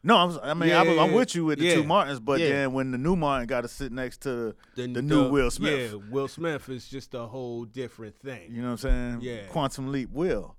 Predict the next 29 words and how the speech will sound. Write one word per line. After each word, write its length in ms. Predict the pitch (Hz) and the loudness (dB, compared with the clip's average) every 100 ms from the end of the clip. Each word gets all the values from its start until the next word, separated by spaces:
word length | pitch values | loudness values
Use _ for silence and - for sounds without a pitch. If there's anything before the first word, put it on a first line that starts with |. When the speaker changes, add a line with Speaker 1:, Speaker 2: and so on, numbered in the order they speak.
| - | -14
Speaker 2:
Right. 320 | 117 104 80 - | -12 -12 -16 -12
Speaker 1:
You 140 | 110 | -8
know? 320 | 107 98 98 _ - | -6 -8 -10 _ -14
Speaker 2:
Right. 260 | 120 110 | -12 -10
Speaker 1:
It's 160 | 101 104 | -10 -8
like, 380 | 110 107 104 104 _ _ _ - - - - _ _ _ _ _ | -4 -4 -4 -8 _ _ _ -20 -20 -20 -20 _ _ _ _ _
shit. 400 | - 139 170 - _ - - _ | -14 -8 -8 -10 _ -20 -20 _
That's 160 | - 123 | -14 -4
a 60 | 135 | 4
lot 220 | 135 123 | 6 4
of 60 | 117 | 2
energy 340 | 165 147 123 | -2 -2 -4
going 280 | 113 127 120 | -4 -2 -2
in 80 | 117 | -4
one 180 | 120 | -4
direction. 440 | 110 127 139 - 117 | -4 -2 -2 -4 -8
You 120 | 127 | -6
Speaker 2:
Yeah. 60 | 127 | -4
Speaker 1:
might 140 | 117 | -2
have 160 | 113 110 | -4 -4
to, 60 | 107 123 | -6 -6
I'm 100 | 117 | -8
gonna 80 | 113 | -6
let 160 | 107 | -8
this 140 | 98 - | -8 -10
man 220 | 101 101 | -10 -8
have 200 | 107 113 | -6 -8
it, 100 | 85 | -8
cuz. 340 | - 98 90 | -12 -12 -12